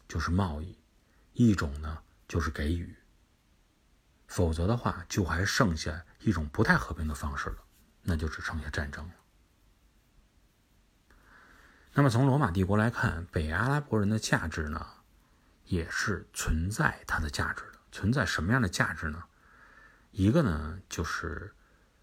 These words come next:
只要你能够安安稳稳的在自己的地方，不干扰我，那么就能保证我占领的地方比较平稳，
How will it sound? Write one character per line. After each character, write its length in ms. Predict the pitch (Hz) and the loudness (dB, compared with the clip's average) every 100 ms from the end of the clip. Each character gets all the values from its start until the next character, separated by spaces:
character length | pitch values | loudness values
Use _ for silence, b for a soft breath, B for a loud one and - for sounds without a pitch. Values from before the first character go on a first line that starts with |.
| b _ | b _
只 240 | - 90 82 | -4 2 4
要 220 | 123 107 | 4 4
你 380 | 76 73 76 82 | 0 -4 -6 -4
能 160 | 82 | -2
够 60 | 90 | 0
安 200 | 92 113 | 2 4
安 140 | 113 | 4
稳 160 | 104 104 | 4 2
稳 180 | 85 71 | 0 -2
的 100 | 78 | -4
在 140 | 87 | -4
自 160 | 85 98 | -2 -2
己 140 | 85 | -4
的 100 | 80 | -6
地 220 | 80 101 | 0 0
方， 240 | 80 - 82 - | 0 -6 -10 -6
不 100 | 107 - | -6 2
干 240 | - 135 | 6 6
扰 140 | 120 73 | 4 0
我， 420 | 76 - - _ _ _ _ - | -6 -12 -16 _ _ _ _ -4
那 100 | 87 | -2
么 100 | 82 | -2
就 160 | - | -2
能 140 | 85 98 | -2 -2
保 240 | - 82 | -4 -6
证 240 | - 85 | -4 -4
我 160 | 82 80 | -4 -4
占 180 | - 98 | 0 0
领 80 | 76 | -2
的 120 | 78 | -6
地 120 | 95 | -6
方 180 | 85 80 | -6 -6
比 100 | 90 | -6
较 100 | 87 | -6
平 300 | - - 78 | -6 -4 -2
稳， 160 | 92 | -2